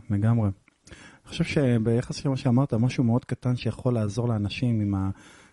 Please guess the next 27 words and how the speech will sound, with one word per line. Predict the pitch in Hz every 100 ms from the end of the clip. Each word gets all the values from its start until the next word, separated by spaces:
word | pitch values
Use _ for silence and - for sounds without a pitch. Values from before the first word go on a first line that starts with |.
| - -
שכשהם | - - 110 95
מגלים | 98 101 117
שאומרים | - 107 104 101 104 113 107 113 139
להם | 123
שהם | 95 104 113
היוצרי | 107 - 113
מציאות, | 107 - 107 143
הם | 101
מתחילים | 95 117 117
להרגיש | 110 110 -
אשמה, | - 143 151 135 - - - - _ _
זה | 117
להבין | 123 135 196
בכלל | 196 - 165
מה | 156 156
זה | 147 131
אשמה, | 104 - 123 170 - _ -
ומה | 120 131
ההבדל | 127 131
בין | 123 120
אשמה | 104 - 117
לאחריות. | 110 - 107 98 90 - - _ _ _ _ _ _ 104
אבל |
מה | 143
שעושה | 214 233 240
את | 127
הפ-, | -